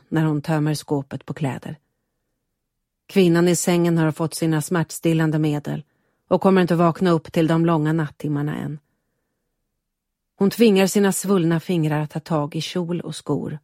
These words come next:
och dra på sig dem. Kappan verkar dyr. Det mjuka fodret är som lenande salva mot hennes händer. Men krafterna är förbrukade. Hon sjunker ner i ett hörn, blir sittande stödd mot väggen.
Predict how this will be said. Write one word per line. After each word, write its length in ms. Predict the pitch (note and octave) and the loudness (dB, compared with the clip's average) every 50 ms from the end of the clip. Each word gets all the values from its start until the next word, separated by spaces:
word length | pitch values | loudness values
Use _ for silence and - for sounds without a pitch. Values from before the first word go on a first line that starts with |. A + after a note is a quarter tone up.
| _ _ _ | _ _ _
och 120 | - E3 | -2 -2
dra 140 | D3+ D#3+ D#3 | 0 0 0
på 220 | - - D3+ C#3 C#3+ | 0 -2 -2 -4 -4
sig 180 | - D#3 D3+ | -4 -4 -2
dem. 180 | C#3+ C3+ C#3 C#3 _ _ _ _ _ _ _ _ _ _ _ _ _ _ _ _ _ _ _ _ _ | -2 -2 -4 -6 _ _ _ _ _ _ _ _ _ _ _ _ _ _ _ _ _ _ _ _ _
Kappan 460 | - G#3+ F#3+ - - - G3+ G#3 G3 | 0 0 0 0 0 0 2 2 4
verkar 260 | F#3 E3+ D#3 - D#3+ | 2 2 2 0 -2
dyr. 380 | D#3 D3+ D#3+ D#3 D3+ D3 - - _ _ _ _ _ _ _ _ _ _ _ _ _ _ _ _ _ _ _ | -2 -2 -2 -2 -4 -6 -8 -10 _ _ _ _ _ _ _ _ _ _ _ _ _ _ _ _ _ _ _
Det 120 | - F#3 F#3+ | 2 4 6
mjuka 380 | G3+ G3+ F#3 D#3 - G3+ F#3+ | 6 6 4 4 2 -2 -2
fodret 720 | - - A3 A3 G3+ F3+ E3 E3 D#3+ D3+ - _ - - - - | 2 2 2 2 2 0 -2 -2 -2 -2 -4 _ -14 -18 -6 -2
är 120 | E3+ E3 | -2 0
som 200 | D3 E3 E3+ E3+ | 2 2 2 4
lenande 500 | F3 F#3 F3 D#3+ D#3 D#3 D#3 D#3 D3+ D#3+ | 4 4 4 2 2 2 0 0 0 -2
salva 480 | - - G3 F#3 E3+ C#3+ C#3 D3+ F3+ F3 | -2 -2 -2 -2 -2 -2 -2 -2 -2 -2
mot 200 | D#3 D3 C#3+ - | -2 -4 -4 -4
hennes 220 | C#3 C#3 C#3+ C#3+ | -4 -4 -4 -4
händer. 400 | - C#3 C3 C3+ - - D#3 - _ _ _ _ _ _ _ _ _ _ _ _ _ _ _ _ _ _ _ _ - | -6 -6 -6 -6 -8 -12 -16 -18 _ _ _ _ _ _ _ _ _ _ _ _ _ _ _ _ _ _ _ _ 2
Men 140 | G3+ F#3+ | 2 4
krafterna 560 | - G#3+ A3+ G#3+ F#3 - - - G#3+ G#3 G3 F#3 | 4 4 4 4 2 0 -2 0 2 4 4 4
är 60 | F3 | 2
förbrukade. 680 | - F#3 E3 D3+ D#3+ E3 D#3 - - - D#3+ - D3+ - _ _ _ _ _ _ _ _ _ _ _ _ _ _ _ _ _ _ _ _ | 2 0 0 0 0 0 -2 -2 -6 -8 -8 -8 -8 -12 _ _ _ _ _ _ _ _ _ _ _ _ _ _ _ _ _ _ _ _
Hon 120 | - G3 | -2 0
sjunker 320 | - - G3 F3+ D#3+ F#3 F3+ | 2 2 2 2 2 2 4
ner 240 | F3 E3+ E3+ D#3+ | 4 4 4 4
i 60 | D#3 D3+ | 2 0
ett 120 | D3 - | -2 -2
hörn, 380 | - D#3+ D3+ D3+ D3 D3 C#3+ - _ _ _ _ _ _ _ _ _ _ _ _ _ _ | -2 -2 -2 -2 -4 -6 -8 -10 _ _ _ _ _ _ _ _ _ _ _ _ _ _
blir 160 | - F#3+ F3+ D#3 | 2 2 2 2
sittande 560 | - G#3 F#3+ - _ - F#3 F#3 F3 E3 D3+ | 2 0 0 0 _ -2 0 0 2 0 -2
stödd 360 | - - - F3+ F3 D#3+ D3+ | -2 0 0 2 2 2 2
mot 240 | E3 D#3+ D3+ - - | 0 -2 -2 -2 -2
väggen. 400 | D#3 C#3+ C3+ - - D#3 D3 | -2 -2 -2 -4 -8 -10 -10